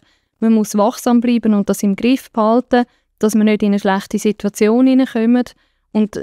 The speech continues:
eben Diskussionen momentan, vor allem politisch, gehen häufig dazu, ja, müsste die S M B vielleicht noch tiefer die Zinsen senken. Und das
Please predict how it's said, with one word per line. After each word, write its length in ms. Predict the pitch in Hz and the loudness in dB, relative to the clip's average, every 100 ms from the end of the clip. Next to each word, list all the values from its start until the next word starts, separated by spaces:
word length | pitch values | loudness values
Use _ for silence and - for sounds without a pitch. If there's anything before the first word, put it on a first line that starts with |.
| - | -2
eben 280 | 226 214 190 _ _ | 2 2 -2 _ _
Diskussionen 720 | 247 226 - 214 226 240 254 | -4 -2 -6 -4 0 2 2
momentan, 480 | 220 214 214 226 208 | 2 0 0 0 -2
vor 120 | 208 | 0
allem 240 | 202 240 226 | 0 2 2
politisch, 540 | 214 226 262 - 208 | 0 0 0 -2 -2
gehen 160 | - 196 | 0 2
häufig 320 | 226 226 226 - | 2 0 -2 -4
dazu, 220 | 208 190 | -2 0
ja, 160 | 185 | 2
müsste 320 | 208 214 - 208 | 4 2 -2 -2
die 100 | 202 | 0
S 180 | 190 | 0
M 80 | 202 | 0
B 140 | 190 190 | 0 0
vielleicht 260 | 185 - | -2 0
noch 280 | 208 214 277 - | 0 2 0 0
tiefer 340 | 269 269 - | 2 2 -2
die 160 | 254 247 | -4 -4
Zinsen 460 | - 247 247 - | 0 0 2 0
senken. 480 | 226 202 226 - 226 - _ _ - | 0 2 0 0 -6 -6 _ _ -6
Und 180 | 202 208 | 0 0
das 200 | 208 | 0